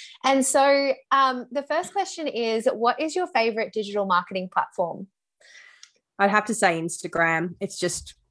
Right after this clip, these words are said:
Speaker 2: where I found a lot of my people. Facebook is a close second, but, um, yeah, there's a growing rural motherhood movement on, on Instagram, and,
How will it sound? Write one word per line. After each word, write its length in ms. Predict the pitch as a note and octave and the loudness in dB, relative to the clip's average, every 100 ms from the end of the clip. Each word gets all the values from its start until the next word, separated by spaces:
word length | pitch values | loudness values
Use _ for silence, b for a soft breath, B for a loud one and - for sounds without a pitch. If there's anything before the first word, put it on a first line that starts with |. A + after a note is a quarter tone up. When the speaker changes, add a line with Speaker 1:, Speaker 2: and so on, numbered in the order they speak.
| D#3+ | 0
Speaker 2:
where 240 | F#3+ F3 | 4 6
I 80 | E3+ | 4
found 320 | E3 F3+ E3+ | 2 2 2
a 40 | F3 | 2
lot 120 | E3+ | 0
of 60 | |
my 120 | E3+ E3 | -2 -4
people. 400 | - E3+ E3+ F3 | -6 -6 -6 -4
Facebook 520 | F3 F3+ - E3 E3+ | 0 -2 -4 -8 -6
is 80 | E3 | -6
a 80 | |
close 260 | D3+ E3 D3 | -2 -2 -2
second, 540 | - - D#3+ B2+ B2 | -4 -4 -4 -8 -6
but, 240 | - C#3+ - | -2 -2 -2
um, 280 | F#3 E3 D#3+ | -6 -4 -4
yeah, 120 | E3 | -4
there's 180 | D#3+ E3 | -4 -4
a 40 | |
growing 580 | E3+ E3+ E3 D#3+ D#3 D#3+ - | -2 2 4 2 -2 -8 -10
rural 340 | F3 E3 D#3+ | -4 -2 0
motherhood 460 | D#3 D#3+ D#3 D#3+ D#3 | 2 0 0 -4 -4
movement 420 | D#3 D#3 E3+ D#3+ | -4 -4 -4 -4
on, 240 | D#3 D#3 E3+ | -4 -6 -8
on 100 | E3+ | -6
Instagram, 640 | D#3+ D#3+ - D#3+ D#3+ D3+ | -6 -8 -8 -4 -2 -2
and, 160 | D3+ | -6